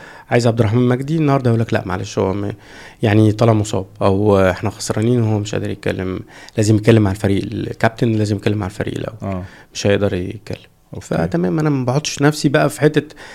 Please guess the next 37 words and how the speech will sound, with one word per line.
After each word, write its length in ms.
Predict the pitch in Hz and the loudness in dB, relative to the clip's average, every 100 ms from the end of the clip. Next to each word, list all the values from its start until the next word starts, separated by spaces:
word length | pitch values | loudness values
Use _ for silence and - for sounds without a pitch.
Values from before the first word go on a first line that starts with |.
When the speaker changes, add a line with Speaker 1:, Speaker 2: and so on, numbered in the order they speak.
| - - | -6 4
Speaker 1:
"والنبي 200 | 123 147 | 6 6
يا 60 | |
كريستيانو 320 | 147 120 127 135 | 4 2 4 6
تعالى 180 | 123 | 4
اتكلم". 280 | 120 113 101 107 | 4 2 0 -4
Speaker 2:
آه، 720 | 101 98 98 98 - 85 98 | -6 -4 -2 0 0 0 -2
Speaker 1:
<laughs> 0 | |
خلاص 280 | 98 101 101 | 0 0 0
Speaker 2:
آه، 20 | |
Speaker 1:
بقى. 120 | 95 120 | 0 0
Speaker 2:
ايه 80 | |
بقى 240 | 131 143 117 | 0 0 -2
كريس 340 | 113 123 - | -2 -6 -6
بقى 140 | 113 117 | -10 -8
في 120 | 117 | -8
ايه؟ 80 | 104 110 - - - | -6 -8 -10 -10 -2
Speaker 1:
آه. 40 | |
Speaker 2:
طب 160 | 127 117 | 2 4
و-، 160 | 123 131 - | 4 2 -2
<laughs> 120 | - | 0
و-، 220 | 139 127 | 4 4
بي-، 720 | 117 123 120 107 113 107 120 117 | 6 4 2 -2 -4 0 2 2
بيبقى 400 | 104 117 107 117 | 0 0 4 6
لازم 400 | 143 147 147 - | 6 6 2 0
يجيب 280 | 117 113 131 | 0 0 2
لك 100 | 139 | 2
بديل؟ 380 | 117 104 110 95 - _ - - - _ | 2 2 0 -2 -12 _ -20 -20 -20 _
Speaker 1:
آه، 40 | 113 | -6
لازم 340 | 110 104 113 | -2 -2 4
Speaker 2:
ولا 160 | 127 135 | 6 8
Speaker 1:
يبقى. 100 | 151 | 8
Speaker 2:
ممكن 140 | 160 | 6
الفريق 320 | 139 - 160 135 | 4 6 6 6
يمتنع 400 | 120 135 135 - | 4 6 6 4
تماما؟ 380 | 113 117 117 110 - | 0 -2 -4 -8 -6
Speaker 1:
آه، 380 | 143 113 104 104 | -2 0 0 0
نادرا. 500 | 104 113 123 107 92 | 2 4 2 0 -6